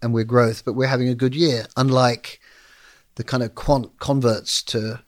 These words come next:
quality as a factor who are having a bad year. We're, you know, we're emphasizing quality, and our portfolios have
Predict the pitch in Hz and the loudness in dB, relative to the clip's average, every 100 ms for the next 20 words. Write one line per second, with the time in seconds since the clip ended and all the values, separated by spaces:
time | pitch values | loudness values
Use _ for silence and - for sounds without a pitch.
0 | _ - 123 117 123 110 110 107 104 139 | _ -2 0 0 -2 -2 -4 -6 -4 -2
1 | 131 - 110 110 _ - - - - 123 | -2 -4 -6 -8 _ -20 -20 -14 -2 0
2 | 120 - 120 120 123 123 127 135 156 147 | -2 -4 -6 -4 -4 -4 -6 -4 -4 -2
3 | 117 110 123 151 170 - _ _ 123 127 | -6 -4 0 0 0 -6 _ _ -6 -4
4 | 127 127 127 151 - 131 123 113 113 127 | -2 -2 -2 -4 -4 -2 -2 -2 -4 -4
5 | 120 - 123 120 117 - 131 - 139 127 | -4 -6 -6 -6 -8 -10 -8 0 2 2
6 | 120 - 135 117 113 | 0 -2 -6 -8 -10